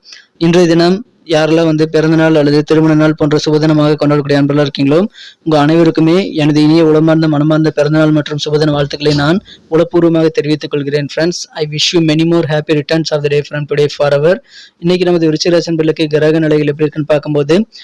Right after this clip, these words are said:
ராசிக்கு நான்காம் இடத்துல சனி பகவான் இருக்கிறார், ஐந்தாம் இடத்துல ராகுவும், ஆறாம் இடத்துல சந்திரனும் இருக்கிறார்கள், ஏழாம் இடத்துல குரு செவ்வாய் சேர்க்கையுடன் இரவு எட்டு மணி இருபத்தி ஆறு நிமிடத்திற்கு பிறகு சந்திர பகவான் வந்து இணைந்து கொள்கிறாருங்க.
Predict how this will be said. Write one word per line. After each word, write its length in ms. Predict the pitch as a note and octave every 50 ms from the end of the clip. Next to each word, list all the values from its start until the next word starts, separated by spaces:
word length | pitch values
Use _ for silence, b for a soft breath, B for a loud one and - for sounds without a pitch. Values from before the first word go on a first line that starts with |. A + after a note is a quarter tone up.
| B B B _
ராசிக்கு 380 | D#3 D#3+ F3+ F3 - F#3+ F3+ F3+
நான்காம் 440 | E3+ D#3 D#3+ E3 E3+ F3 E3+ E3+ D#3+
இடத்துல 160 | D#3+ D#3 E3
சனி 240 | D3+ - D3 D3+ D#3
பகவான் 240 | D3+ D#3+ D3+ D#3 D3+
இருக்கிறார், 360 | C#3+ C3+ - D#3 D3+ D#3 D3+
ஐந்தாம் 300 | D3 D3+ D#3 D#3+ D#3 D3+
இடத்துல 200 | - - D3 C#3+
ராகுவும், 440 | C3+ C3+ C#3 C#3+ C#3+ D#3 D#3+ D#3 C#3+
ஆறாம் 320 | C#3 D3 D#3 D#3 D#3+ D3+
இடத்துல 160 | D3 D3+ D3
சந்திரனும் 460 | C#3+ - D3 D3 D3 D3+ D#3 D#3 D3+
இருக்கிறார்கள், 600 | D3 C#3 - D3+ C#3+ C#3+ C#3 C#3 D3 E3+ G3 A#3+ B B B B B B B -
ஏழாம் 340 | D#3 D#3+ E3+ F3 F3 E3+
இடத்துல 180 | D#3+ E3 E3 D#3+
குரு 180 | D3 D3+ D#3 D#3+
செவ்வாய் 340 | - E3 D#3 D#3 D#3+ D#3 -
சேர்க்கையுடன் 580 | D#3+ D#3 - - D#3 D3+ D3+ D3 D#3+ F3 G3+ - b b b _ _
இரவு 600 | - D#3+ D#3 D#3+ E3 D3+ D#3+ E3 F3+ F3 C3+ -
எட்டு 240 | D#3 D3+ D3 - F3
மணி 120 | F3 E3+ E3
இருபத்தி 300 | D3+ D#3+ E3 D#3 E3 D#3+
ஆறு 100 | D#3 D#3
நிமிடத்திற்கு 420 | D#3 D3+ D3+ D3+ D3+ D#3 D3 D3
பிறகு 200 | C#3+ D3 D#3 D#3 D3+
சந்திர 260 | - D3 D3+ D#3+ D#3+
பகவான் 220 | D#3 D#3 D#3 D#3
வந்து 180 | D#3 D3+ D3 D3
இணைந்து 260 | C3+ C#3 D3 D3+ C#3+
கொள்கிறாருங்க. 560 | C#3 C#3 C#3 C#3+ C3+ C#3 C3 C3+ D3 D#3+ G3